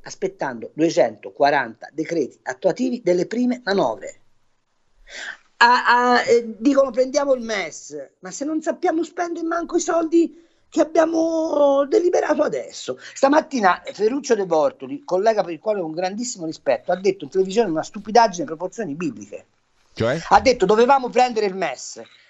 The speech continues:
Speaker 1: per crearci un vincolo in modo che si fa-, rendesse efficiente il sistema sanitario". No.
Speaker 2: È una storia antica questa del vincolo.
Speaker 1: Do-, dobbiamo cacciare gli incompetenti. Questa è la verità.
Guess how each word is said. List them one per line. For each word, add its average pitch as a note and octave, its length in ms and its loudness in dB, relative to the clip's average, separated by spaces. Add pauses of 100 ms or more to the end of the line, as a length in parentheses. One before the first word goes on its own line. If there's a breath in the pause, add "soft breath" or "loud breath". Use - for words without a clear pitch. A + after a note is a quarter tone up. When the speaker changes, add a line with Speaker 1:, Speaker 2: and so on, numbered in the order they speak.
(160 soft breath)
Speaker 1:
per A#3+ 240 2
crearci B3+ 680 2
un A3 240 -18
vincolo D#3 840 -10 (1400)
in G3 180 -10
modo B3+ 340 6
che G#3 120 -4
si G3+ 180 -12
fa-, A3 300 -4
rendesse A#3+ 540 -6
efficiente A#3+ 720 0
il G3+ 80 -10
sistema A3+ 500 -2
sanitario". G3 560 -4
No. F3 460 0
Speaker 2:
È G2 60 -2
una A2+ 100 -2
storia C3 280 -2
antica A#2+ 360 -4
questa F2 220 -6
del F#2 160 -2
vincolo. F2 560 -2
Speaker 1:
Do-, A#3+ 500 2
dobbiamo G#3 1000 2
cacciare B3+ 840 0
gli A3+ 120 -16
incompetenti. B3 1300 -4 (1040)
Questa A#3 300 -6
è G3 40 -4
la F#3 80 -2
verità. E3 540 -8